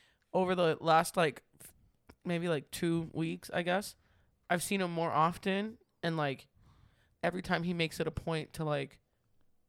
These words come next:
say hi or say something to me or, like, say, "How you doing?" whatever, right?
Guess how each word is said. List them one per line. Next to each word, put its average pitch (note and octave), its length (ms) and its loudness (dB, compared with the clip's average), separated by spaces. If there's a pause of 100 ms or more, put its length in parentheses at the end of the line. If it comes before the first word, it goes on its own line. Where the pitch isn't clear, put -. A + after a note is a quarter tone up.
(340)
say D#3+ 160 -4
hi A#3+ 300 2
or E3+ 120 0
say - 160 0
something E3+ 360 -6
to F#3+ 200 -6
me D#3+ 260 -8
or, D3 160 -8
like, C#3+ 260 -8
say, D3+ 420 -10
"How D#3 100 -8
you D3+ 120 -8
doing?" D#3 280 -10
whatever, D3+ 220 -6
right? F#3 200 -6